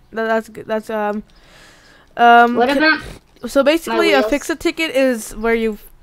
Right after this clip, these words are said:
Speaker 1: f-, fix it, and then you have to get it signed by a trooper or someone who, who can see it. Like, it's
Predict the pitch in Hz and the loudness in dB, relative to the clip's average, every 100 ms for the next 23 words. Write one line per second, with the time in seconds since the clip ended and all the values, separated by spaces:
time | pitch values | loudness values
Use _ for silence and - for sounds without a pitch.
0 | - - - - - - 262 - 330 381 | -20 -20 -20 -20 -10 -4 -4 -2 -4 -4
1 | - _ _ _ _ _ 240 233 233 240 | -6 _ _ _ _ _ -4 -2 0 0
2 | 254 247 233 226 - 226 240 240 220 220 | 0 0 -4 -4 -4 -2 -2 2 2 0
3 | - 247 247 254 - 269 254 262 254 240 | -4 -6 -2 -4 -4 -6 -4 -6 -8 -6
4 | 226 202 - 220 208 202 - 226 233 254 | -6 -8 -8 -8 -8 -14 -12 -6 -4 -6
5 | - 208 208 202 - | -6 -10 -10 -18 -20